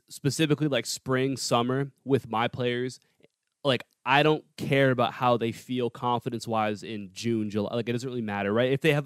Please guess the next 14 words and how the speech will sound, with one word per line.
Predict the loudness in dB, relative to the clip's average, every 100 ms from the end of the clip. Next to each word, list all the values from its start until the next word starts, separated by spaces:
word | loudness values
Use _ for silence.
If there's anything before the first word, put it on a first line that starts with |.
| -4
like, | -6 -4
a | -4
big | 2 2 2 -8 _
A | 0 2
A |
U | 2 0
tournament, | -4 -4 -4 -4 -8 _ -10
well, | -4 -2 -4 -2
well, | -2 0
maybe | 0 0
that's | 2 0 0
a | -4
little | -4 -2
bit | -4